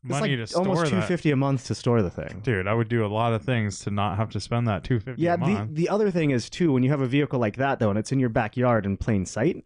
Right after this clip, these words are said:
Speaker 1: when it's not there, people know that you're gone. So they can
Speaker 2: Uh,
Speaker 1: kinda target us a little
Speaker 2: I
Speaker 1: bit.
Speaker 2: guess, but
Speaker 1: Yeah.
Speaker 2: what do you have?
Speaker 1: Nothing. Couple,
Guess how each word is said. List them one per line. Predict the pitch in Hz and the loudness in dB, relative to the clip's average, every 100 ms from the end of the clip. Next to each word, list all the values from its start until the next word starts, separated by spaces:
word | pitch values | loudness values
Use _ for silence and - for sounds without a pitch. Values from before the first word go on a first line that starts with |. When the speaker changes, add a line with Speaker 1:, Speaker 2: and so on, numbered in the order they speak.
| - | -2
Speaker 1:
when | 117 | 0
it's | 107 - | 0 0
not | 135 170 - | 0 0 2
there, | 104 95 | 0 0
people | - 123 101 | -2 -2 2
know | 101 | 2
that | 87 | 2
you're | 65 73 | -2 -4
gone. | 87 76 50 50 - _ _ _ _ _ _ _ | -4 -4 -8 -14 -20 _ _ _ _ _ _ _
So | - - 117 117 113 113 | -6 0 4 4 4 4
they | 123 123 123 | 4 4 2
can | 120 | 2
Speaker 2:
Uh, | 120 | 2
Speaker 1:
kinda | 120 131 | 2 2
target | 117 143 147 107 | 0 -2 0 0
us | 92 | 0
a | 87 | -4
little | 80 71 | -4 0
Speaker 2:
I | 160 | 0
Speaker 1:
bit. | - | -2
Speaker 2:
guess, | - 90 95 85 80 90 - - | -6 -2 0 0 -2 -6 -8 -2
but | 117 | 0
Speaker 1:
Yeah. | 90 - - _ - | 0 -4 -14 _ -4
Speaker 2:
what | 120 | -4
do | 98 | 0
you | 104 110 | 2 2
have? | 82 76 80 85 - - _ _ _ - | 0 -2 -4 -6 -10 -20 _ _ _ -6
Speaker 1:
Nothing. | 98 127 165 76 76 | 0 0 0 -4 -6
Couple, | - 151 131 | -4 -2 -2